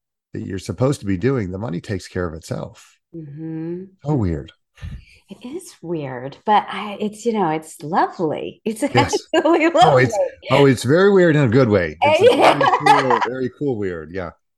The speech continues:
Speaker 2: So is there something that drives you, like, either drives you to help people or drives you as it relates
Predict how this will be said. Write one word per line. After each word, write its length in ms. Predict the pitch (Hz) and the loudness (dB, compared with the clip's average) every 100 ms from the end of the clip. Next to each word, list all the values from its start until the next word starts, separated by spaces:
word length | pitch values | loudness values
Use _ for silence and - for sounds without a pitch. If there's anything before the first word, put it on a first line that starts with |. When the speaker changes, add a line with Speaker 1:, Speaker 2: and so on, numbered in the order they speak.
| _ _ | _ _
Speaker 2:
So 420 | - 349 320 311 - | -6 0 2 2 0
is 140 | 285 | -2
there 120 | 330 | -4
something 400 | 330 427 440 480 | -4 -4 -2 0
that 160 | 359 233 | 0 -2
drives 720 | 220 220 202 214 208 190 - | -10 -6 -4 -4 -6 -12 -12
you, 380 | 180 170 160 165 | -8 -2 0 0
like, 480 | 165 175 165 156 160 | -2 -4 -4 -4 -2
either 340 | 165 160 151 | -2 -2 -4
drives 540 | 151 - 160 160 160 165 | -6 -8 -8 -6 -8 -8
you 100 | 170 | -6
to 80 | 165 | -6
help 360 | - 156 160 | -6 -6 -6
people 320 | - 175 160 147 | -10 -10 -6 -6
or 100 | 147 | -6
drives 640 | 147 151 151 156 156 156 | -6 -4 -2 -2 -4 -8
you 300 | 165 151 151 | -6 -6 -6
as 140 | 151 151 | -8 -10
it 120 | - | -8
relates 440 | 151 151 143 - | -6 -6 -8 -12